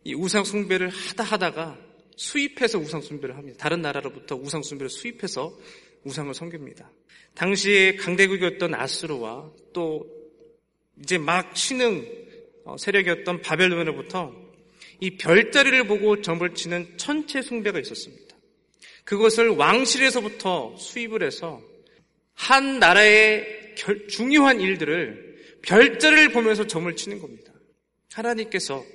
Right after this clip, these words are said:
하나님 말씀대로, 하나님 뜻대로 그 나라를 통치하라고 하셨는데 별자리를 보면서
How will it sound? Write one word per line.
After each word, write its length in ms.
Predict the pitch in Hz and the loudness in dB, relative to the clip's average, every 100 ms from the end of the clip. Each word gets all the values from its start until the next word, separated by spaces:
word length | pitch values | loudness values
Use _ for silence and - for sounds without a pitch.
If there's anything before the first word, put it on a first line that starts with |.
| - _ _ | -20 _ _
하나님 460 | - 202 196 196 190 | -16 -8 -8 -8 -10
말씀대로, 760 | 156 139 - 185 175 147 131 113 - - _ _ _ _ _ _ _ | -8 -6 -4 -6 -6 -6 -6 -8 -16 -20 _ _ _ _ _ _ _
하나님 480 | - 226 233 233 - | -6 -2 0 -2 -6
뜻대로 560 | 311 - - 196 185 123 - - - - - _ _ | -10 -10 2 2 4 -2 -10 -16 -20 -20 -20 _ _
그 140 | - 214 | -4 -2
나라를 380 | 185 170 175 - | 0 0 -2 -4
통치하라고 540 | 294 302 - 226 208 | -4 -4 -2 -4 -2
하셨는데 580 | 180 175 143 135 156 127 - _ _ _ - - _ | -4 -6 -10 -8 -10 -10 -20 _ _ _ -20 -20 _
별자리를 600 | - 156 160 196 185 185 | -4 -4 -2 -4 -2 -4
보면서 600 | 180 135 123 110 123 - | -6 -10 -12 -12 -14 -16